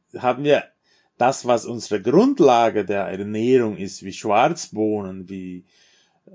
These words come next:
Reis, wie Maniok, das ist unsere Grundlage der brasilianischen Ernährung,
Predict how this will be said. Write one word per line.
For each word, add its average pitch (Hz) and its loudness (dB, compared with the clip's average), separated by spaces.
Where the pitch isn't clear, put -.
Reis, 123 0
wie 92 -12
Maniok, 123 0
das 127 2
ist 175 -4
unsere 107 -6
Grundlage 104 -4
der 95 -10
brasilianischen 98 -8
Ernährung, 101 -6